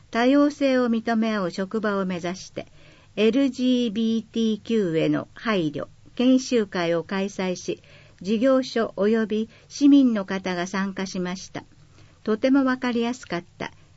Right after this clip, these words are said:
自分には関係ないではなく、考えていこうと思いました。などの感想をいただきました。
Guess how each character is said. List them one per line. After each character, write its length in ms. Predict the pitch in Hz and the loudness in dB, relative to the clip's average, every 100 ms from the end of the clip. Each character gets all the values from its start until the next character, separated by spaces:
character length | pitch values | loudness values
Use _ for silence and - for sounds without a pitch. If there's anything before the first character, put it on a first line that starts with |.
| - - | -20 -16
自 200 | - 226 | 0 2
分 260 | 226 285 294 | 4 8 8
に 120 | 302 | 8
は 160 | 247 190 | 4 0
関 280 | 202 220 | -2 -2
係 240 | 226 226 208 | -2 -2 -2
な 160 | 202 | -2
い 160 | 175 156 | -4 -4
で 140 | 180 | -4
は 140 | 170 165 | -4 -6
な 140 | 165 | -8
く、 220 | - - - - - - - - | -10 -14 -14 -20 -20 -20 -20 -4
考 260 | 233 269 294 | 2 4 4
え 140 | 269 | 0
て 120 | 254 | 0
い 120 | 190 180 | -2 -2
こ 160 | 208 | -4
う 60 | 190 | -2
と 140 | 175 | -4
思 180 | 170 175 | -4 -4
い 100 | 175 | -4
ま 140 | 170 | -6
し 140 | 180 - | -10 -14
た。 160 | - - - | -16 -16 -12
な 180 | 196 262 | -4 -2
ど 120 | 262 | 0
の 140 | 226 185 | -4 -4
感 260 | 196 208 | -4 -4
想 340 | 214 214 196 185 | -4 -6 -4 -4
を 100 | 170 | -6
い 80 | 175 | -6
た 140 | 175 | -6
だ 120 | 180 | -8
き 140 | 175 165 | -10 -10
ま 140 | 170 | -10
し 160 | - - | -12 -16
た。 160 | - | -18